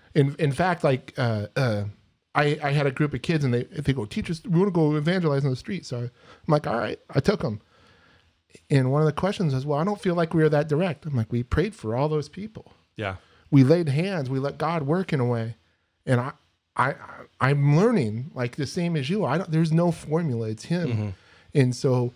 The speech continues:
Speaker 1: just because you're operating strongly in one gift, to come back to the main thing,
Speaker 2: Mm-hmm.
Speaker 1: don't stop,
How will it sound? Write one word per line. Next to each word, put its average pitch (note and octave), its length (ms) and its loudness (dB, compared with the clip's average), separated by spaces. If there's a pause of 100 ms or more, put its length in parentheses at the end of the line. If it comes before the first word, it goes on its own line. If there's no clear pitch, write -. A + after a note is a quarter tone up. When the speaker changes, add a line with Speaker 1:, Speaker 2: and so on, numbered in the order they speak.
(420)
Speaker 1:
just D#3+ 200 4
because F3 380 0
you're C#3+ 180 2
operating D3+ 540 0
strongly D3 480 0
in F#3 140 0
one F3+ 140 0
gift, F3 260 -4
to - 80 -4
come C3+ 200 -2
back D3 200 -2
to - 80 -4
the A2+ 100 2
main C#3 280 0
thing, F2 320 -8 (680)
Speaker 2:
Mm-hmm. A2 140 -4
Speaker 1:
don't C3+ 180 -2
stop, - 400 -4